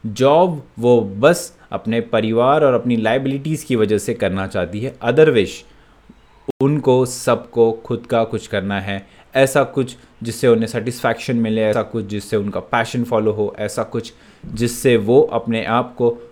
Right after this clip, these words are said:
खुश महसूस करे। तो क्या आप खुश हैं? और इंडिया में तो मैं अगर कहना चाहूँ तो एक पैटर्न सा चलता है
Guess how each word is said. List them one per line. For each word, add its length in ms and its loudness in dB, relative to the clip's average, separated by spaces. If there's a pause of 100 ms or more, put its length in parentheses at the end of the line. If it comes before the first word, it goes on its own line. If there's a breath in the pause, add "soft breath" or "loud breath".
(100)
खुश 320 0
महसूस 480 -4
करे। 360 -2 (640 soft breath)
तो 380 6 (300)
क्या 160 2
आप 300 0 (160)
खुश 260 -2
हैं? 220 0 (380)
और 240 4
इंडिया 400 4
में 240 4
तो 120 6 (400)
मैं 220 0
अगर 140 2
कहना 360 2
चाहूँ 480 -2 (440 soft breath)
तो 80 8
एक 300 6
पैटर्न 300 4
सा 140 0
चलता 340 -2
है 140 -12